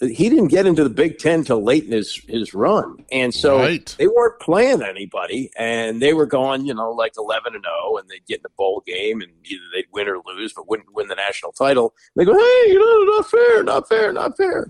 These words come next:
Speaker 1: Never mind what was going on behind the scenes with his defensive coordinator. But, uh, yeah, that, that, that's the history of Penn State football, that they benefited from playing Eastern football for all those years.
Speaker 2: Right. But that said, what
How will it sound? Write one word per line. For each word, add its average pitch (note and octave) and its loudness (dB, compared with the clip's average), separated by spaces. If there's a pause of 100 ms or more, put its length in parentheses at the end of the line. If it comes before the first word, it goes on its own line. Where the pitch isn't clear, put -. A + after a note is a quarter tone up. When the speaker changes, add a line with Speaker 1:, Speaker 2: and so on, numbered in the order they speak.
Speaker 1:
Never G#2+ -16
mind G#2+ -6
what F#2+ -8
was - -14
going G#2 -4
on G2 -4
behind F#2+ -4
the F2 -16
scenes A#2 -4
with - -12
his - -10
defensive A#2 -2
coordinator. G#2+ 0 (300)
But, C3+ 0
uh, A2 0 (180)
yeah, A#3+ 0 (100)
that, E3 -4
that, E3 -2
that's F#3+ -4
the D#3+ 0
history E3+ -2
of D3+ -8
Penn E3+ -4
State E3 -8
football, - -4 (220)
that B2+ -4
they D3 2
benefited D#3 0
from C3 -4
playing C3+ -2
Eastern C#3+ -4
football - -2
for F#2+ -2
all D2 -6
those D#2+ -16
years. - -18 (140)
Speaker 2:
Right. G2 -10 (240)
But C3 -6
that G3+ -2
said, G#2 -4 (140)
what E3 -4